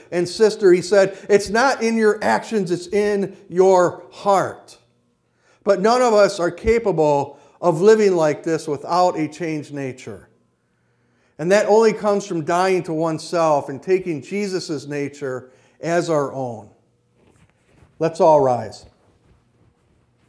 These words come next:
Jesus himself calls this new nature being born again in John chapter three. In fact, it's so important that Jesus says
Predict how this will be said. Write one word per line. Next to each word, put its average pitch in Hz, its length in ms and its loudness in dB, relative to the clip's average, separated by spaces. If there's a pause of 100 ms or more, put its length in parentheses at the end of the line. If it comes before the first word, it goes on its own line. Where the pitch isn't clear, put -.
(2500)
Jesus 233 380 -2
himself 202 520 4
calls 196 420 4
this 170 240 -4
new 190 200 2
nature 160 760 -2
being 185 380 0
born 175 300 2
again 160 340 -2
in 139 100 -4
John 147 260 -2
chapter 139 440 -6
three. 120 420 -10 (320)
In 170 100 -8
fact, 233 300 2
it's 180 140 -2
so 214 240 2
important 185 420 -2
that 147 80 -6
Jesus 185 400 -4
says 170 400 0